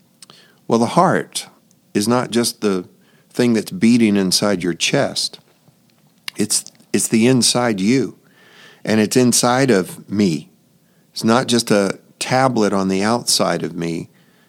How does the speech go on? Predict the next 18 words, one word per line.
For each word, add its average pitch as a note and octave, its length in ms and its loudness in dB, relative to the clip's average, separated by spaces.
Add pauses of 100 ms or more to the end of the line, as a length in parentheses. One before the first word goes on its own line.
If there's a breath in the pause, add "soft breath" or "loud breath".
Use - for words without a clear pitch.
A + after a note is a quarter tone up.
(160 soft breath)
It's - 360 -6 (180)
not A2+ 300 0
just A2 320 0 (340)
kept - 280 0
in G#2 140 4
writing G#2 520 2
to G2 120 -2
consult G#2 720 0
with F#2+ 200 -2
on F#2+ 140 -2
the F2+ 140 -2
outside, F#2 680 -2 (500 loud breath)
but G#2 120 0
it's G#2+ 100 0
something D3 400 0
I've F#2+ 180 0
stored, A2+ 640 2
I've F#2+ 300 -4